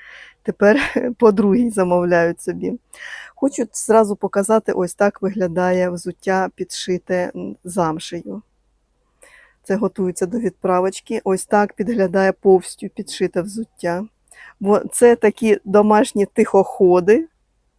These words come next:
Е, до речі, я сама теж, е, свої ношу з замшею. Мені дуже подобається і навіть виходжу у двір в них.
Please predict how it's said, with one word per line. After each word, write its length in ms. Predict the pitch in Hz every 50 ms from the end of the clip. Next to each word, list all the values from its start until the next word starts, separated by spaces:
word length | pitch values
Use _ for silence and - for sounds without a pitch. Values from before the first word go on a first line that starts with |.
| _ _ _ _ _ _ _ _ _ _ _ _ _ _ - _ _ - _ _ _ _ -
Е, 200 | 202 202 202 190
до 160 | 180 214 214
речі, 640 | 214 208 202 - - - 220 202 196 190 190 190 180 202 -
я 240 | 208 190 208 196 196
сама 320 | - 214 202 202 208 208
теж, 460 | 202 - 233 180 180 175 - - -
е, 480 | 196 185 180 175 180 180 180 - - 190
свої 400 | 190 - - 233 196 196 196 202
ношу 420 | 190 190 208 214 - - 214 190 185
з 100 | 185 -
замшею. 580 | 220 185 165 165 170 175 - 190 175 175 180
Мені 180 | 180 180 180 185
дуже 440 | 175 175 196 196 185 175 180 175 165
подобається 680 | - 175 165 170 208 220 214 233 233 220 - - 208
і 160 | 190 - - 175
навіть 360 | 170 185 196 202 208 202 -
виходжу 480 | 180 180 - - 180 180 185 226 185
у 160 | 185 - 196 185
двір 340 | 175 175 170 165 160 160 -
в 80 | 190 160
них. 380 | 165 170 180 - - - _